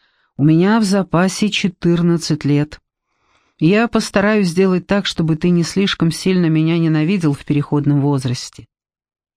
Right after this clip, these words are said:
В первую очередь, чтобы не раздражать тебя, я не должен больше писать «маленький мой».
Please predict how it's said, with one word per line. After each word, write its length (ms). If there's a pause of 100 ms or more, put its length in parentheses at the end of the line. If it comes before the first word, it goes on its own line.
(180)
В 100
первую 440
очередь, 500 (480)
чтобы 400
не 160
раздражать 680
тебя, 340
я 240
не 160
должен 540
больше 300
писать 580 (180)
«маленький 680
мой». 320